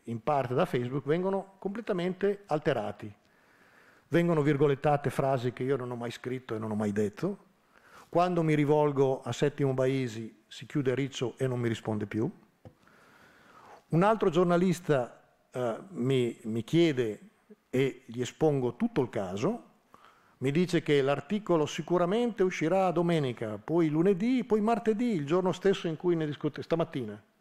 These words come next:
E oggi mi dice: "Ma sai, la cronaca nera, è, ha avuto un crollo al Monte dei Gessi di Vezzano e non siamo potuti intervenire." Tutto assieme,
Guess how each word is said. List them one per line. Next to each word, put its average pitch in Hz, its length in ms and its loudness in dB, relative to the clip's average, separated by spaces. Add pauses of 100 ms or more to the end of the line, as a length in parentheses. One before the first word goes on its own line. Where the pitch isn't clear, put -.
(1040)
E 156 100 -4
oggi 190 200 2
mi 180 80 6
dice: 175 180 2
"Ma 196 160 2
sai, 196 300 0
la 160 100 2
cronaca 180 460 2
nera, 151 500 2
è, 131 340 -2
ha 120 40 -8
avuto 143 280 -4
un 131 240 -2
crollo 139 680 -2
al 120 140 -8
Monte 135 300 -2
dei 120 140 0
Gessi 123 500 -4 (380)
di 113 140 -8
Vezzano 110 560 -6
e 113 100 -6
non 101 320 -6
siamo 107 300 -8
potuti 101 460 -10
intervenire." 92 720 -8 (1600)
Tutto 254 240 4
assieme, 165 680 2